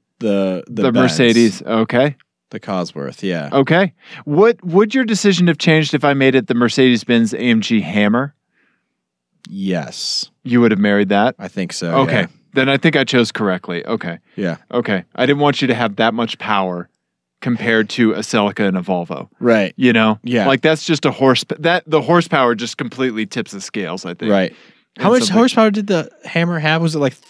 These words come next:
Speaker 1: three?
Speaker 2: It, it was a five hundred, so it was the, it was the V eight.
Speaker 1: Yeah, this was,
Speaker 2: Yeah.
Speaker 1: like, three hundred horsepower?
Speaker 2: Yeah, yeah,
Speaker 1: Okay.
Speaker 2: something like that.
Speaker 1: Okay.
Speaker 2: Yeah.
Speaker 1: Yeah.
Speaker 2: Yeah, right?
Speaker 1: Yeah, no, I, that Celica is just super cool.
Speaker 2: Right?
Speaker 1: Yeah.
Speaker 2: It's beautiful. Okay. All right.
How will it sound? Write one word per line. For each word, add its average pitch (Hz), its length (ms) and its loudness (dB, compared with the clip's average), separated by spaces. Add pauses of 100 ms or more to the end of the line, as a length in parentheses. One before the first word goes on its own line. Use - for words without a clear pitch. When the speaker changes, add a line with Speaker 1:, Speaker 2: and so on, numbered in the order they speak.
(440)
Speaker 1:
three? 156 880 -6
Speaker 2:
It, 220 60 0
it 165 60 2
was 247 160 4
a - 80 0
five 147 360 0
hundred, 113 500 -2
so 107 240 2
it 117 220 4
was 139 220 0
the, 123 220 0
it 131 160 2
was 120 140 -4
the 117 100 -2
V 113 240 2
eight. 95 300 0
Speaker 1:
Yeah, 131 80 4
this 127 140 2
was, 160 120 2
Speaker 2:
Yeah. 160 60 4
Speaker 1:
like, 135 100 -4
three 156 160 2
hundred 151 200 2
horsepower? 151 340 -2
Speaker 2:
Yeah, 107 440 2
yeah, 101 200 0
Speaker 1:
Okay. 85 100 -6
Speaker 2:
something 110 220 -4
like 95 140 -6
that. 82 280 -10 (140)
Speaker 1:
Okay. - 160 -16 (140)
Speaker 2:
Yeah. 110 120 0
Speaker 1:
Yeah. 107 60 4
Speaker 2:
Yeah, 92 180 2 (120)
right? 113 320 2
Speaker 1:
Yeah, 160 180 4
no, 151 140 4
I, 135 180 4
that 147 220 0
Celica 135 320 2
is 101 120 -2
just 98 180 -6
super 92 260 -6
cool. 95 400 -4
Speaker 2:
Right? 131 440 0 (680)
Speaker 1:
Yeah. 73 320 -14
Speaker 2:
It's 151 160 2
beautiful. 101 520 2
Okay. 226 400 0 (240)
All 196 140 2
right. 220 180 0